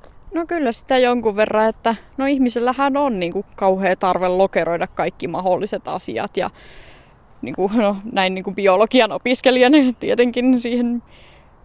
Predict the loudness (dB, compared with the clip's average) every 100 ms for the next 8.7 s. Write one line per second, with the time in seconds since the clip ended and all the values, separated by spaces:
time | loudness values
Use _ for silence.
0 | -20 -18 -4 0 2 0 -2 -4 -4 -6
1 | -8 -4 -4 -4 -6 -6 -10 -6 -6 -4
2 | -4 -4 -4 -6 0 0 2 2 4 2
3 | 0 -4 2 2 0 -6 -14 _ -20 -12
4 | -8 -4 -2 -2 -2 -2 -2 -2 -2 -2
5 | -2 -2 -2 -4 -4 -4 -4 -4 -4 -6
6 | -8 -12 -10 -4 -4 -2 -4 -6 -6 -8
7 | -2 -2 0 0 2 4 4 4 4 4
8 | 4 4 2 0 4 4